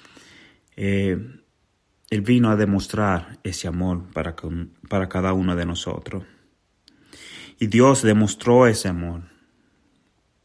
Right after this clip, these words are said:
Dios no declaró el amor. Declarar amor y mostrar amor son dos cosas diferentes. Declarar, mos-,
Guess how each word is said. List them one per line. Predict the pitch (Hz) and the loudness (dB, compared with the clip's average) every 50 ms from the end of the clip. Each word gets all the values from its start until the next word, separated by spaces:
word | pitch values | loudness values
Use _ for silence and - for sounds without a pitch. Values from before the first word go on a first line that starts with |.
| _ _ _ | _ _ _
Dios | - 101 107 110 113 117 113 | -8 -2 0 2 2 2 2
no | 131 131 131 127 127 117 - - - | 2 2 2 2 2 0 -2 -6 -10
declaró | 113 107 113 113 107 - - 101 98 95 92 117 135 131 110 - - - - - | -4 -2 -2 -2 -2 -2 -2 0 0 2 2 2 2 2 2 0 -4 -10 -16 -8
el | - 104 95 90 | -6 -4 -4 -2
amor. | 87 95 98 98 95 85 82 82 85 - _ _ _ _ _ _ _ _ - | -4 -2 -2 0 0 -2 -4 -6 -12 -18 _ _ _ _ _ _ _ _ -8
Declarar | 95 98 98 98 - - 104 98 95 110 120 135 135 135 127 117 | -6 -6 -6 -4 -4 -4 -2 -2 0 2 2 4 4 4 4 2
amor | 113 107 104 107 110 107 104 98 95 95 95 - - _ - - - - - - - _ _ | 2 0 0 2 2 2 0 0 -2 -4 -6 -10 -16 _ -20 -20 -20 -20 -20 -20 -20 _ _
y | - 107 101 98 95 95 85 - - | -4 -2 0 0 0 0 -2 -2 -2
mostrar | 107 117 117 107 101 - - - - 123 127 127 123 113 110 101 92 - - - _ _ _ | 0 0 0 0 -2 -4 -8 -2 2 4 6 6 6 6 4 2 0 -4 -10 -20 _ _ _
amor | 107 101 98 101 101 101 98 92 90 | -4 -2 -2 -2 0 0 -2 -2 -4
son | - - 104 101 | -6 -4 -4 -2
dos | 104 104 - - | -2 -4 -4 -4
cosas | - 110 107 107 - 101 92 - | -4 -4 -4 -2 -4 -6 -8 -8
diferentes. | - 98 98 - 92 92 101 98 95 - - - - - 98 107 - _ _ _ - - - - - _ _ _ _ _ _ _ _ | -8 -10 -8 -6 -6 -4 -4 -4 -6 -8 -10 -12 -14 -16 -16 -18 -18 _ _ _ -20 -20 -20 -20 -20 _ _ _ _ _ _ _ _
Declarar, | - - - - - - - - - - - - - 113 113 104 - - 113 110 107 107 110 127 135 139 139 135 135 85 | -16 -14 -14 -14 -16 -16 -18 -18 -16 -16 -16 -10 -2 0 0 0 0 0 2 2 4 4 4 4 4 4 4 4 4 2
mos-, | 120 117 113 110 104 - - | 2 2 2 0 -4 -6 -12